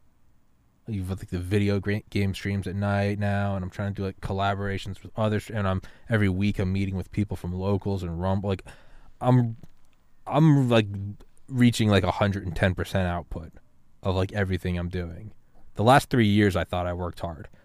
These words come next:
Twenty twenty-three, I'm, I've tapped into, like, a gas tank I didn't know I had. And I can almost start to see the writing on the wall. I'm like, "It's happening again." I'm dialing it up and dialing it up. And then all of a sudden,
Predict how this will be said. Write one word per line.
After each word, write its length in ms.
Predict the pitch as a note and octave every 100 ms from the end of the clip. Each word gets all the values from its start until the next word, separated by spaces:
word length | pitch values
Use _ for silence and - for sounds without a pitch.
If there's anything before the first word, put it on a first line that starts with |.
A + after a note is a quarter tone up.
| - -
Twenty 220 | - B2+
twenty-three, 600 | A#2 A2 - G#2 G2+ F#2 E2
I'm, 340 | G#2 G2 F#2+ F2+
I've 220 | G#2+ G2+
tapped 360 | - A2 G2 -
into, 220 | F#2 -
like, 200 | F2+ F2
a 20 |
gas 380 | E2 F#2 F2+ -
tank 240 | - F2+ F#2
I 80 |
didn't 160 | F#2+ F2+
know 100 | E2+
I 140 | F2
had. 420 | F#2+ F2+ F2 G2+ - _ _ _ _ _ _ _ _ _ _ _ _ _ -
And 140 | G2+
I 100 | G2+
can 160 | G2+ G#2+
almost 460 | A2 A#2+ A#2 -
start 300 | - A2 G2+
to 100 | -
see 400 | F#2 - - G2+
the 140 | F#2+ F2+
writing 320 | F2+ F#2 F#2
on 80 | F2+
the 80 | E2+
wall. 320 | F2 F2+ E2
I'm 80 | E2+
like, 160 | F2
"It's 160 | G2+ -
happening 440 | G2 G2 F#2+ F2+
again." 380 | F2+ F#2 F2 G2 - _ _ _ - -
I'm 200 | F2+ F2
dialing 400 | F2+ F2+ F2+ F#2+
it 100 | F#2
up 220 | F2+ F2+
and 140 | - F2
dialing 480 | F2 F2 F2 E2+
it 40 | F2
up. 240 | F2 E2+ - _ _ _ - _ _ _ _ _ - -
And 160 | F#2
then 100 | F2+
all 180 | F2 F2
of 60 | E2+
a 20 |
sudden, 520 | - F#2 E2+ E2+ E2+